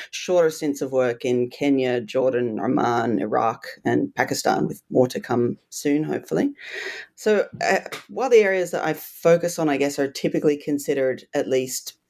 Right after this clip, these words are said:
somewhat peripheral within the discipline of international relations, I think that they offer us these really prime vantage points on which to, to see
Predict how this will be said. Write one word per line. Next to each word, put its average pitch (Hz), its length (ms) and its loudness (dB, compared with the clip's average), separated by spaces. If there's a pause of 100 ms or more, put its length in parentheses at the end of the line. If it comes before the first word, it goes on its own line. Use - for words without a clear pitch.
somewhat 175 500 -2
peripheral 196 480 0
within 160 300 0
the 139 60 0
discipline 143 680 -2
of 127 280 -2
international 127 840 0
relations, 123 580 0 (400)
I 175 60 0
think 240 180 -2
that 226 240 -2
they 165 140 2
offer 143 340 0
us 131 280 -4
these 131 240 0
really 180 480 0
prime 139 520 -2
vantage 117 600 -2
points 156 340 0
on 139 160 -2
which 143 380 -2
to, 135 240 2 (140)
to 143 120 0
see 170 720 0